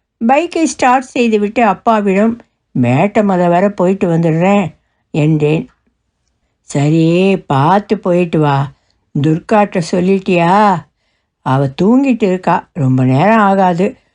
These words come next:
ஒரு மணி நேரத்துல வந்துடுவேன்" என்று பைக்கை முடுக்கினேன். இன்னும் வாகனங்கள் விழித்திராத காலை. எங்கள் காலனியிலிருந்து மேட்டமலை ஐந்து கிலோமீட்டர் தொலைவுதான்.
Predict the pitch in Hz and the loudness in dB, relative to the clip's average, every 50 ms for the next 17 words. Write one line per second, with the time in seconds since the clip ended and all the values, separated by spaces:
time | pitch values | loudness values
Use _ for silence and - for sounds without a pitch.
0 | _ _ _ _ - 143 156 156 147 143 139 135 131 139 165 208 233 233 233 240 | _ _ _ _ -2 0 0 2 2 0 0 0 2 2 2 2 2 0 0 -2
1 | 220 190 170 156 170 180 190 180 175 165 160 160 185 170 - - _ _ _ _ | -2 0 0 0 0 0 -2 -2 0 0 0 0 -2 -4 -8 -12 _ _ _ _
2 | _ _ _ _ - 254 269 277 269 254 220 214 220 269 381 392 - - 214 202 | _ _ _ _ -2 0 0 2 2 0 2 2 0 0 0 -2 -2 -2 0 2
3 | 220 233 214 180 185 214 208 - 185 160 156 151 - - - - - _ _ _ | 2 2 2 0 -2 -2 -2 0 0 0 0 0 0 -2 -6 -10 -18 _ _ _
4 | _ _ _ _ _ _ _ _ _ _ _ _ _ _ _ - 285 294 302 330 | _ _ _ _ _ _ _ _ _ _ _ _ _ _ _ -2 0 2 2 2
5 | 349 349 339 302 254 233 247 277 285 320 311 302 277 269 247 247 247 240 233 220 | 2 2 2 2 4 4 2 2 2 0 0 0 2 2 0 0 0 0 2 2
6 | 233 247 233 - 277 247 240 233 226 233 233 233 233 - 196 160 156 170 180 170 | 2 2 0 0 0 2 2 2 2 2 0 -2 0 0 0 2 2 2 0 -2
7 | - - _ _ _ _ _ - 247 254 262 262 254 240 233 - 247 240 262 294 | -2 -6 _ _ _ _ _ -4 -2 0 2 2 0 0 0 0 2 2 2 2
8 | 320 349 349 330 311 285 277 247 233 233 233 233 233 285 262 240 208 214 240 254 | 0 -2 -2 0 0 2 2 2 2 2 2 0 0 0 2 2 2 2 2 0
9 | 247 320 294 254 226 202 202 214 220 196 185 208 226 220 233 208 - 220 220 240 | 0 -2 0 0 2 2 2 2 2 2 2 2 2 0 0 -2 -2 0 0 2
10 | 247 254 240 214 185 190 - 190 196 - - 190 165 175 180 170 170 151 143 139 | 2 2 0 0 -2 -2 -4 -4 -4 -2 -2 0 0 0 0 0 -2 -2 0 0
11 | 151 175 | -2 -2